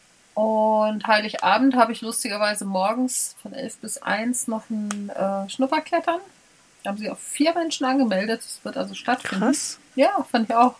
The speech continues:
Speaker 2: Krass.
Speaker 1: Und, ähm, danach sammel ich den Freund ein und dann fahren wir nach Hamburg zu meiner Familie.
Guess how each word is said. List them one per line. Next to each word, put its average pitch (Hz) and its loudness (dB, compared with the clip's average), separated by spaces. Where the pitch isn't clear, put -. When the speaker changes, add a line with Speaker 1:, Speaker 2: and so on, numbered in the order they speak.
Speaker 2:
Krass. - -10
Speaker 1:
Und, 226 4
ähm, 214 -4
danach 226 6
sammel 226 2
ich 208 -8
den 208 -8
Freund 330 0
ein 269 6
und 226 -8
dann 214 -6
fahren 214 -4
wir 214 -6
nach 202 -8
Hamburg 214 -4
zu - -4
meiner 190 -4
Familie. 302 -2